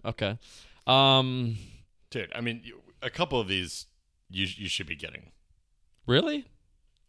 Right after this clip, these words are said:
Speaker 2: I, I, I
Speaker 1: Valentine's
Speaker 2: think,
Speaker 1: Day?
Speaker 2: I think number four is, like,
Speaker 1: Sex
Speaker 2: the
Speaker 1: toys.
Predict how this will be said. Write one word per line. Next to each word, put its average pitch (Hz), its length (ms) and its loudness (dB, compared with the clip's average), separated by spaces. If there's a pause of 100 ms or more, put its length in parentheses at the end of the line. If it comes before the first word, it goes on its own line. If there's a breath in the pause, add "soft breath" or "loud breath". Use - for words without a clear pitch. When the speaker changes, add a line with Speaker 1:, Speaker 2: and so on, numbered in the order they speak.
(500)
Speaker 2:
I, 120 60 -2
I, 143 120 -2
I 135 100 2
Speaker 1:
Valentine's 156 380 2
Speaker 2:
think, 208 240 -2
Speaker 1:
Day? - 40 -20 (300)
Speaker 2:
I 143 280 -2 (160)
think 110 260 -8
number 107 280 -6
four 143 340 -6
is, 98 200 -2
like, 175 220 4
Speaker 1:
Sex - 40 -2
Speaker 2:
the 101 80 -2
Speaker 1:
toys. 107 420 2